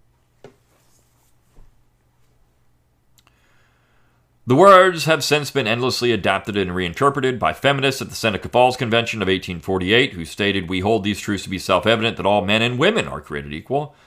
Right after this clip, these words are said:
by civil rights leaders from Frederick Douglass to the Reverend Martin Luther King Junior, who, in his "I Have a Dream" speech,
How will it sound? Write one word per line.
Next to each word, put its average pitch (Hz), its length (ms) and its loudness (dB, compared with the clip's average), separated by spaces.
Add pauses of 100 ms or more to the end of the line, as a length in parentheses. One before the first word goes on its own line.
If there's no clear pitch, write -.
(300)
by - 100 -6
civil 123 260 0
rights 123 300 2
leaders 123 240 2
from 113 140 -8
Frederick 117 340 -2
Douglass 110 360 0
to 110 80 -6
the 104 40 -6
Reverend 104 300 0
Martin 92 200 0
Luther 82 180 -8
King 82 260 -12
Junior, 127 320 -2
who, 110 220 0
in 104 120 0
his 101 160 -4
"I 90 140 -2
Have 85 160 -2
a 80 40 -8
Dream" 127 280 -4
speech, 127 420 -4